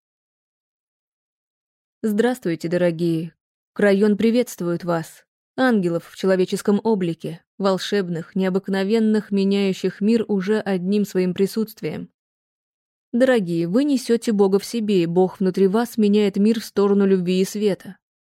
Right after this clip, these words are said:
Но для этого ему требуется ваше позволение, ваша свободная воля и ваше сотворчество.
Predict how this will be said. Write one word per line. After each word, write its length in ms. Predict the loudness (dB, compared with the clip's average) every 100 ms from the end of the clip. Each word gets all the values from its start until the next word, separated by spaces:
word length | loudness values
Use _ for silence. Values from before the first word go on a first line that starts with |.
| _ _ _ _ _ _ _
Но 180 | 2 4
для 280 | 4 2
этого 200 | 0 0
ему 240 | 2 2 2
требуется 500 | 2 4 2 2 0
ваше 240 | -2 -2
позволение, 720 | -4 -2 0 0 0 -2 -2
ваша 280 | -2 -2 -4
свободная 600 | -2 0 0 0 0 0
воля 320 | 2 2 2
и 160 | 0 -2
ваше 320 | -2 -4 -6
сотворчество. 880 | -6 -4 -4 -6 -10 -16 -14 -14